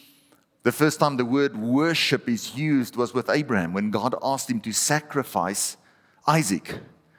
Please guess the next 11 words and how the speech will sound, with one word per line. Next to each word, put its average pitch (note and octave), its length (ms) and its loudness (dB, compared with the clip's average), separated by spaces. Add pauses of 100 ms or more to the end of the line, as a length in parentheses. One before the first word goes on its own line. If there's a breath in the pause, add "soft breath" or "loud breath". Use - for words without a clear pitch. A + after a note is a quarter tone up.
(680 soft breath)
And C3 160 4
when C3+ 120 2
the B2+ 100 2
servant D#3+ 420 2
said, C#3 340 0
"Where D3 260 0
are C#3+ 60 -2
you B2 180 0
going?" C#3 360 -2
he B2+ 100 2
said, C3 300 -2